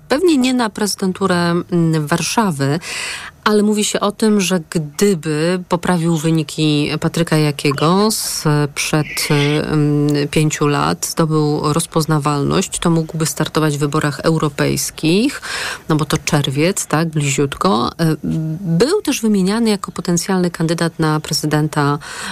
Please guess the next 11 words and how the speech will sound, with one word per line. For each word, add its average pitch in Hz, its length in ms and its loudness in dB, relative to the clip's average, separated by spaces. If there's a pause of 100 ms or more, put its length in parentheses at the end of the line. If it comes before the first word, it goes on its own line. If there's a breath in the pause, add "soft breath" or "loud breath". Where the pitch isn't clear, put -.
(140 loud breath)
mm, 151 380 2 (380)
Polski, 139 480 -2
ale 151 180 2
myślę, 185 280 2
że 160 120 0
tutaj 165 260 -2
jeszcze 160 220 -4
decyzja 156 420 0
przed 151 200 -2
Jarosławem 147 480 2
Kaczyńskim. 139 800 -2